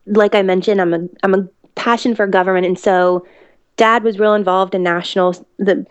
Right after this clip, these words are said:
Big I, and so, um, I grew up with it. I've met some really fantastic people in the industry, and while I can do my career and, you know, make a living as far as insurance and marketing and all that, I can really then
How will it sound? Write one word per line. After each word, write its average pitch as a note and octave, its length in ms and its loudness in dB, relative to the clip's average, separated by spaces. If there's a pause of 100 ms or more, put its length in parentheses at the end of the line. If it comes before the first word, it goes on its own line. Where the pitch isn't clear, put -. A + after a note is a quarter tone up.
(100)
Big F#3+ 180 2
I, E3 240 0
and E3+ 200 0
so, F3 520 2
um, E3 360 0
I F3+ 60 -2
grew A3 260 4
up G3 180 2
with F#3+ 180 0
it. F#3+ 360 2
I've F#3 260 -2 (120)
met G#3+ 320 2
some G3 260 0
really A3+ 340 4
fantastic G3 600 -4
people G#3+ 340 0
in G3 60 2
the F#3 80 0
industry, F3+ 640 0
and F3 400 0 (1160)
while A3+ 340 4
I A3+ 140 2
can G#3 260 -2
do C4 220 2
my A#3 160 0
career G#3 520 2
and, F3+ 380 0
you G3 80 0
know, E3+ 280 0
make G#3+ 380 2
a A3+ 60 2
living G3+ 420 2
as F3 140 -4
far F3+ 240 0
as E3 100 -2
insurance G3+ 540 0
and F3+ 160 0
marketing F#3+ 380 2
and F3 100 0
all E3+ 140 0
that, E3+ 180 0
I F3+ 80 -4
can F#3+ 240 0
really G3 360 2
then F3 460 2